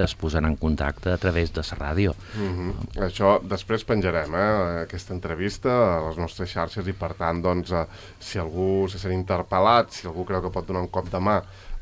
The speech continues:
Speaker 2: a, a aquests treballs que estan fent aquestes quatre estudiants, doncs, eh, en fi, us poseu en contacte i nosaltres, doncs, eh, us posarem en contacte amb elles. Laura, la gestió de la ira, deies que sempre, mm, t'ha cridat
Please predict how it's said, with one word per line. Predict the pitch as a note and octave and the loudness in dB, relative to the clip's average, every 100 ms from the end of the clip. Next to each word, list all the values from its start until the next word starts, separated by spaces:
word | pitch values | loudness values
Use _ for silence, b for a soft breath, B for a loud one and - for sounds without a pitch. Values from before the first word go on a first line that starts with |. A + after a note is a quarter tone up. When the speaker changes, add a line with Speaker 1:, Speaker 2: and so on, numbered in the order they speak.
| - | -4
Speaker 2:
a, | E2 | -4
a | D#2 D2+ D2 - D2+ C#2+ - | -4 -4 -6 -6 -8 -8 -10
aquests | - F#2 - | -10 -8 -4
treballs | G2+ F2 F2+ F2+ | 0 2 2 2
que | - | -4
estan | F2+ F2 D#2+ | -8 -8 -4
fent | F2+ F2 E2+ E2+ | -2 -2 -2 -2
aquestes | E2 F2 E2+ | -4 -4 -6
quatre | - F#2 F2 | -2 -2 0
estudiants, | F2 - F#2 F#2 F2+ | -4 -2 0 2 2
doncs, | G#2+ A#2 - F#2 | 0 -2 -4 -6
eh, | D2+ C#2 G1+ | -8 -10 -12
en | - | -6
fi, | - | -4
us | E2+ D#2+ D2+ | -4 -6 -10
poseu | - D#2+ | -12 -12
en | D#2 | -10
contacte | F2 D#2+ E2+ - G2 | -8 -6 -6 -2 -2
i | F2 | -2
nosaltres, | E2 D#2 F2+ E2 | -6 -8 -10 -6
doncs, | E2+ D#2+ | -4 -4
eh, | E2+ D#2 B B | -6 -10 B B
us | B | B
posarem | - F2 D#2+ | -6 -6 -4
en | |
contacte | E2 E2+ E2+ D#2+ - E2+ D2+ B B B - | -4 -4 -4 -4 -4 -6 -6 B B B 4
amb | F#2 F2+ | 2 2
elles. | F#2 F2+ F2 | 2 2 4
Laura, | G2+ A2 G#2 G2 - | 6 6 6 4 2
la | G2+ | -2
gestió | F#2+ F#2+ - A#2 | -2 -2 -2 0
de | A#2+ | 4
la | A#2 | 4
ira, | G#2+ A2 F#2+ - B B | 4 2 0 -2 B B
deies | A2 A#2 A#2+ | 2 2 2
que | C3 | -2
sempre, | C3 A2+ B2 B2+ A#2+ G2+ | -2 0 2 6 6 6
mm, | G2+ F#2 F2 E2+ D#2+ - B B - G#2 | 2 -2 -4 -6 -10 -16 B B -8 -2
t'ha | A#2+ A2 | 0 0
cridat | B2 B2 B2 | 2 4 4